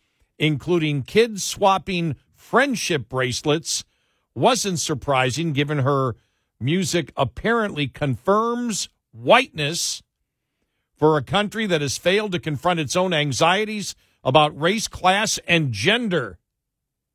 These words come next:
She also blasted Swift for failing to sing about political matters such as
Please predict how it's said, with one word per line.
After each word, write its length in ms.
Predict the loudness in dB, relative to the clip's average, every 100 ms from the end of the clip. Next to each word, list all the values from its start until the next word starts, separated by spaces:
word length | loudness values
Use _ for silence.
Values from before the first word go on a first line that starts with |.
| _ _ _ _ _
She 200 | -6 0
also 280 | 0 0 -4
blasted 560 | -2 0 0 -2 -8 -10
Swift 360 | -2 0 0
for 200 | -2 -4
failing 500 | -4 -2 0 0 -2 -2
to 80 |
sing 520 | -4 0 0 0 -4 -12 _ _ _
about 320 | 4 6 4
political 520 | 0 -2 0 0 -2 -2
matters 380 | -2 -2 -2
such 240 | -2 -2 2
as 220 | 2 0